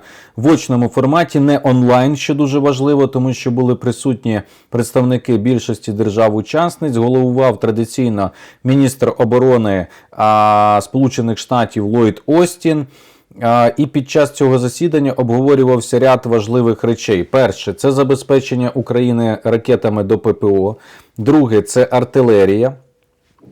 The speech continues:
Стволи до артилерії дуже важливо, я про це говорив, ви пам'ятаєте попередніх відео, що самі артилерійські системи, потрібні стволи для них, не тільки снаряди, але обговорювались і снаряди, і додаткові артилерійські системи.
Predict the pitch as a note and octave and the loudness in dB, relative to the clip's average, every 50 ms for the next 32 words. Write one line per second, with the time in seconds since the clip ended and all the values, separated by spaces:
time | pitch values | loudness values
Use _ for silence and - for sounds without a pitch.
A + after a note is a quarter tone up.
0 | - A#2+ - - B2+ B2 B2+ C3+ C3+ A2+ A#2+ A#2 A2+ A2 - - A2 A2+ A2 G#2 | -10 -10 -6 -2 0 2 4 4 4 4 4 2 2 2 0 -2 0 2 2 2
1 | G#2 G#2 G2 A2 A2+ G2+ G#2+ G#2+ G2+ G#2+ F#2+ G2+ B2 C3 A#2+ A2+ A2 G#2+ G#2 G2+ | 2 0 -2 -2 -2 -2 0 0 0 0 -2 0 0 0 0 2 2 0 0 0
2 | - A2 G2 - - G#2+ G#2+ G#2+ G#2 G#2+ G#2+ A#2+ B2+ A2+ G#2+ G#2 A2 G2+ G#2 G#2 | 0 -4 -4 -2 -2 -2 0 0 0 2 2 2 2 2 0 0 -2 -2 -2 -2
3 | G2+ - A#2 A#2 A2 G#2 - - G#2 G2+ F#2 - - _ _ _ _ _ _ _ | -2 -2 0 2 0 0 0 2 0 0 0 -2 -8 _ _ _ _ _ _ _
4 | _ _ _ _ _ _ _ _ - - B2 A2 - B2 A#2 A#2+ A#2+ A2 A2+ A2 | _ _ _ _ _ _ _ _ -8 -2 -2 0 2 4 4 4 4 2 0 -4
5 | - - A#2 B2+ C3+ A#2+ A#2+ A2+ A2 G2 F#2+ - - - - _ _ - - C3 | -4 -4 -2 -2 0 2 2 2 2 2 -2 -6 -20 -20 -20 _ _ -4 -2 -2
6 | A#2 - C3 B2+ C3+ C3+ C3+ C3+ A#2+ A#2 - C3 A#2+ B2 B2+ B2+ A#2+ - - B2 | 0 0 2 2 2 2 2 0 -2 0 0 0 2 2 2 2 0 -2 -4 -6
7 | G#2 - A#2 G#2+ - - C#3+ C#3+ C#3+ C3 C3 - A#2+ - B2 B2+ A#2 A#2 A2+ G#2+ | -4 -4 -4 -4 -2 -2 -2 0 0 -2 -2 -4 -4 -2 -2 -2 0 0 -2 -4
8 | - - A#2+ B2 C3 C3 B2+ A2+ G2+ G2+ G2+ G2 G2 F#2+ E2 - - _ _ _ | -4 -2 0 2 4 4 4 2 2 2 0 0 0 -2 -4 -6 -8 _ _ _
9 | _ - - B2 B2 A#2 - C3+ A#2+ A2 - A#2+ - - A#2+ A#2 A2+ G#2+ G2 F2+ | _ -6 -2 -2 -2 0 0 0 0 0 -2 -6 -4 -2 0 0 2 2 2 0
10 | F#2 F#2+ - G#2 A#2 B2+ B2+ A#2+ G#2+ G#2+ B2+ B2+ B2 B2+ A#2 A#2 A2 A2 A2 G#2+ | 0 -2 0 2 4 4 4 2 2 0 0 2 2 2 2 4 2 2 0 -2
11 | - - - D#3 D3+ - - E3 D#3 D3+ D3 D3 C3+ C#3 C3 G#2+ F#2+ - _ _ | -4 -6 -8 -8 -8 -6 -4 -4 0 2 2 2 2 2 0 0 -2 -8 _ _
12 | _ _ _ _ _ _ _ _ _ _ _ - B2+ A#2 C3 A#2+ B2 A2+ - - | _ _ _ _ _ _ _ _ _ _ _ -4 -2 0 2 2 2 0 0 0
13 | C#3 B2 A2+ A#2 - A2+ G#2 - - A#2 A2+ A2+ A#2+ A2+ A2 - - G#2+ - - | 0 2 2 2 0 -2 -6 -2 -2 0 2 2 2 0 -2 -4 -8 -6 -6 -6
14 | G#2+ - - - D3 D3 C#3+ C3+ A#2+ | -6 -4 0 0 2 2 2 0 -2